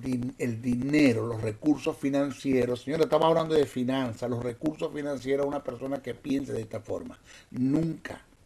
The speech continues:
Todos esos pensamientos, eso es tiniebla, eso es diabólico, eso es catolicismo romano, eso es religión, eso es tradición. ¿Mm?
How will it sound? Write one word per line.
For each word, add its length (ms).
Todos 300
esos 240
pensamientos, 880
eso 220
es 100
tiniebla, 680
eso 180
es 60
diabólico, 1040
eso 220
es 80
catolicismo 840
romano, 800
eso 220
es 60
religión, 600
eso 160
es 120
tradición. 840
¿Mm? 100